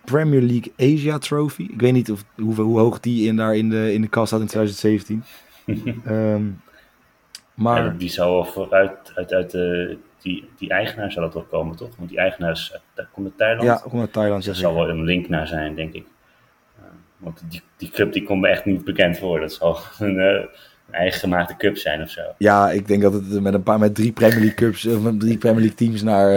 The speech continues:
Speaker 1: eh, naar, naar, naar Azië gegaan is en daar met een leuk toernooi gespeeld hebben. Ehm,
Speaker 2: Ja, lekker aan de bar gestaan, eh, na de wedstrijd. Ja.
Speaker 1: Ja, groot gelijk. Nee, maar,
Speaker 2: Dat
Speaker 1: nee,
Speaker 2: is
Speaker 1: dat
Speaker 2: niet
Speaker 1: honderd procent. Lekker, lekker massage nog even nemen na die wedstrijd. Heerlijk, man. Heerlijk, lekker,
Speaker 2: Ja.
Speaker 1: lekker toeven. Nee,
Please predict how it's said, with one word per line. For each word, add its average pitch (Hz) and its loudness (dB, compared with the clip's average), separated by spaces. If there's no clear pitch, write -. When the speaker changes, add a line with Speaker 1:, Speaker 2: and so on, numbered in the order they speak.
Speaker 1:
eh, 113 2
naar, 107 2
naar, 107 4
naar 104 4
Azië 113 0
gegaan 104 2
is 98 -2
en 107 0
daar 104 4
met 101 4
een 104 0
leuk 107 4
toernooi 107 2
gespeeld 95 -4
hebben. 87 -2
Ehm, 90 -2
Speaker 2:
Ja, 85 4
lekker 82 2
aan 82 4
de 82 0
bar 87 8
gestaan, 85 -2
eh, 82 -6
na 87 0
de 87 2
wedstrijd. 82 -2
Ja. - -14
Speaker 1:
Ja, 95 0
groot 107 4
gelijk. 117 4
Nee, 160 4
maar, 175 8
Speaker 2:
Dat 165 4
Speaker 1:
nee, 131 4
Speaker 2:
is 123 2
Speaker 1:
dat 117 6
Speaker 2:
niet 120 6
Speaker 1:
honderd 120 4
procent. 110 2
Lekker, 107 0
lekker 110 -2
massage 123 2
nog 117 -2
even 117 -2
nemen 120 4
na 113 4
die 110 6
wedstrijd. 107 2
Heerlijk, 101 -2
man. 92 -8
Heerlijk, 117 -2
lekker, 113 2
Speaker 2:
Ja. 76 4
Speaker 1:
lekker 107 -2
toeven. 110 -2
Nee, 110 4